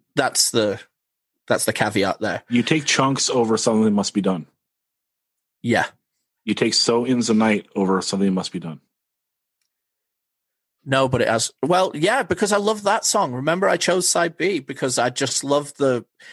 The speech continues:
Speaker 1: the sheer oi cruidness of it, and that really speaks to me,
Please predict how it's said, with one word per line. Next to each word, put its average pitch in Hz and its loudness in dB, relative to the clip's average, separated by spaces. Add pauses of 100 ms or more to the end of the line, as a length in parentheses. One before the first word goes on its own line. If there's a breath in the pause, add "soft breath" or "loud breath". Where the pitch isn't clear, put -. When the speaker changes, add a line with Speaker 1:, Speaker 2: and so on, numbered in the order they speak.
(140 loud breath)
Speaker 1:
the 135 0
sheer 147 2 (400)
oi 143 4
cruidness 135 -2
of 113 0
it, 107 0 (160)
and 120 -2
that 127 0
really 127 2
speaks - -2
to 107 -2
me, 95 -6